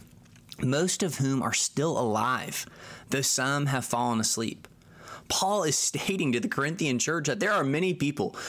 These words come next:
who witnessed the resurrected Jesus who are still alive, A K A go talk to them.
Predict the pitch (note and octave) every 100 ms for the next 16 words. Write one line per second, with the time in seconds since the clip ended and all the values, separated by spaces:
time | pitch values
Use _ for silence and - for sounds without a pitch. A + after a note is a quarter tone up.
0 | - D3+ B2+ D3 D#3 F#3+ - C3 A#2 B2+
1 | C#3 D#3+ C3+ C3+ C#3 G#2 A#2 B2+ D#3 E3+
2 | E3 - - D3+ B2 A#2 - - D3 D#3
3 | D#3 - B2+ A#2 A#2+ A2+ G2 - - C#3
4 | D#3 E3 D#3+ - B2+ C3+ C3 - - B2
5 | C#3+ D#3+ D#3 - A2+ A2 - G2 F#2 -